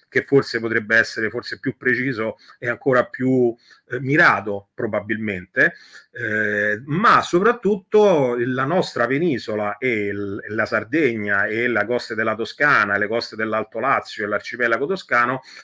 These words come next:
conservano ancora intatte delle tracce importanti della Tirrenide,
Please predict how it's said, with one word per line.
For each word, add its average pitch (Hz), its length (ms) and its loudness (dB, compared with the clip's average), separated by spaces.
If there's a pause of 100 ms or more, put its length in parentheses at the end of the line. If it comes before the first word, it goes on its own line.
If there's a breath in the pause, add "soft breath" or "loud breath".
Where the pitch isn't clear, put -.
conservano 143 580 0
ancora 151 300 0
intatte 123 760 -2 (240 loud breath)
delle 139 220 0
tracce 139 340 4
importanti 107 920 -4 (380)
della 110 360 -4
Tirrenide, 95 720 -4